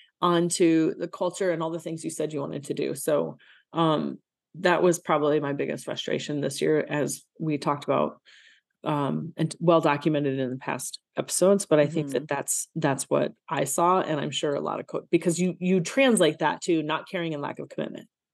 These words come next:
Speaker 2: Mm-hmm. It's interesting. You said the "it's not about you" phrase, which we use all the time, 'cause it's me for we.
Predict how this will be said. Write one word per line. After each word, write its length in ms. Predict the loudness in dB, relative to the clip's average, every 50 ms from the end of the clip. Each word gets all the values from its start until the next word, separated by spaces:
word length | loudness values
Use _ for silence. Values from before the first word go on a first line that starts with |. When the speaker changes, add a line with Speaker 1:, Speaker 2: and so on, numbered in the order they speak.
| _ _ _ _ _ _ _ _ _ _ _ _ _
Speaker 2:
Mm-hmm. 300 | -8 -6 -6 -6 -6 -8 -8 -12 _ _ _ _ _ _ _ _ _ _ _ _ _ _ _ _ _ _ _ _ _ _ _ _ _ _ _ _ -6
It's 120 | -4 -2
interesting. 420 | -4 -2 -2 -2 -2 -2 -4 -2
You 80 | -4 -4
said 300 | 0 2 2 2 2 -2 -8 _ _ _ _ _ _ _ _ _ _ _ _ _ _ _ _ _ _ _ _ -2
the 140 | 2 2
"it's 160 | 2 2 2 0
not 140 | 0 0
about 200 | 2 2 0 0 0
you" 120 | -4 -6
phrase, 380 | -4 -4 -4 -4 -4 -8 -10 -12
which 120 | -10 -6
we 100 | -4 -2
use 200 | -2 -2 -2 -2
all 100 | -2 -2
the 80 | -2 -2
time, 320 | -2 -2 -2 -2 -4 -8
'cause 220 | -6 -6 -4 -2 -2
it's 300 | -2 -2 -6 -10 -10 -6
me 200 | -4 -2 -2 -2
for 360 | -4 -2 0 0 2 2 2
we. 360 | 0 0 0 0 -2 -4